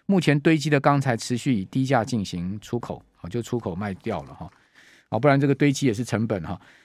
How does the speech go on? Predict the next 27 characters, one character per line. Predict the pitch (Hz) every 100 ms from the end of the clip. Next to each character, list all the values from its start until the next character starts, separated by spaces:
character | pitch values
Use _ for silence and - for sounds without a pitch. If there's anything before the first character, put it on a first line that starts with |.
| _
那 | -
这 | 208 233
个 |
跟 | 170 180
去 | 180 190
年、 | 143 143
前 | 139
年 | 127 123
整 | 123 104
个 | 117
钢 | - 143
铁 | 147 - 90
价 | - 147 104
格 | - 82 85
哈， | 92 80
跟， | 143 147 147 143 - _ _ _
呃， | 110 107
缺 | 104 151
钢 | 139 139 135
的 | 120
情 | 101 104 107
况 | 131 98
哈， | 95
正 | - 170
好 | 117
相 | 92 135 131
反 | - -